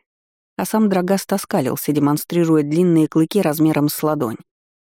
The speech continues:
Зверь медленно двинулся ко мне, и я замерла, не сводя с него широко распахнутых глаз. Сердце стучало у самого горла. Дыхание участилось, вырываясь из легких частыми короткими толчками.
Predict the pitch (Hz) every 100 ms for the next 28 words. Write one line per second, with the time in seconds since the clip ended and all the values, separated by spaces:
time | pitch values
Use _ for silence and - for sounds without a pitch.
0 | _ _ _ _ _ - 156 143 143 147
1 | 143 135 135 135 139 135 135 - - 135
2 | 143 160 143 135 139 147 143 151 170 147
3 | 135 - 135 135 - 151 151 - 131 -
4 | 151 139 - 143 143 139 139 139 147 110
5 | - - _ _ _ _ _ _ _ _
6 | _ _ - 170 - - 147 - 165 -
7 | 160 143 - 147 143 151 156 139 131 -
8 | _ _ _ _ _ - 165 170 170 160
9 | 151 - 165 - 175 - 170 135 151 151
10 | 151 160 143 151 143 147 156 - 143 -
11 | 156 156 - 143 143 143 151 - 147 139
12 | 143 147 - - 147 139 147